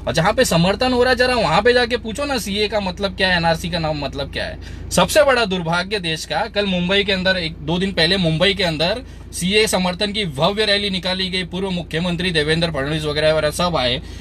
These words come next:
अगर इतना ही जनता का सपोर्ट और समर्थन है, आपको बसेस देनी पड़ रही है public को।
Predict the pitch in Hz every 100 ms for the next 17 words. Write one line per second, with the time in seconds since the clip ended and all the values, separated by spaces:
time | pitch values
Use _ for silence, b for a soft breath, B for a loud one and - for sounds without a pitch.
0 | B B B - 185 277 311 196 208 285
1 | 320 294 262 240 262 262 214 170 220 226
2 | 220 180 170 170 214 180 180 139 160 -
3 | - B B 190 - 302 165 160 269 262
4 | 269 262 262 254 254 254 247 240 220 226
5 | 196 220